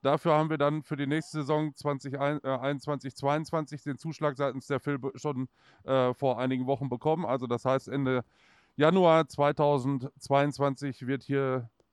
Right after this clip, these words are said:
Plan heute die Juniorenweltmeisterschaften im Rennrodeln stattfinden. Zweitausenddreiundzwanzig haben wir schon den Zuschlag für die Juniorenweltmeisterschaften im Bobskeleton.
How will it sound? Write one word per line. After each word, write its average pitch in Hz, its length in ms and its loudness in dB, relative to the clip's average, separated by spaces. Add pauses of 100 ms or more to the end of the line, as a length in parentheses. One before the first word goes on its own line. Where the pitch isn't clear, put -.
Plan 127 260 0
heute 135 540 0
die 123 160 -6
Juniorenweltmeisterschaften 127 1040 -2
im 113 80 -4
Rennrodeln 156 400 0
stattfinden. 170 500 -4 (540)
Zweitausenddreiundzwanzig 143 1400 0
haben 143 320 -2
wir 156 80 0
schon 156 200 -2
den 147 180 -4
Zuschlag 147 480 -4
für 143 100 -6
die 131 120 -4
Juniorenweltmeisterschaften 131 1300 -2 (340)
im 123 160 -2
Bobskeleton. 156 920 -2